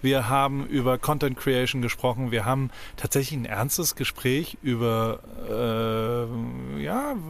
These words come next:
was man macht, wenn jemand einen mit einem Problem anruft, besprochen. Dann gab's mal wieder zwei, drei unpassende Themenwechsel von einem der dreien. Aber hey, <laughs> ein gutes Pferd springt so hoch, wie's muss.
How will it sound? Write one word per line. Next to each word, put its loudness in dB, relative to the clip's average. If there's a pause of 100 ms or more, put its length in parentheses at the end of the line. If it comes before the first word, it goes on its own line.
(140)
was -2
man 0
macht, -2
wenn 0
jemand 0
einen -4
mit -4
einem 0
Problem 0
anruft, 0 (540)
besprochen. 2
Dann 2
gab's 2
mal 2
wieder 4
zwei, 0
drei 0
unpassende 0 (240)
Themenwechsel 2 (100)
von 0
einem 2
der 4
dreien. 2 (560)
Aber 4
hey, 4
<laughs> -14 (2000)
ein -4
gutes -2
Pferd 0
springt -2
so 0
hoch, 0
wie's -4
muss. 2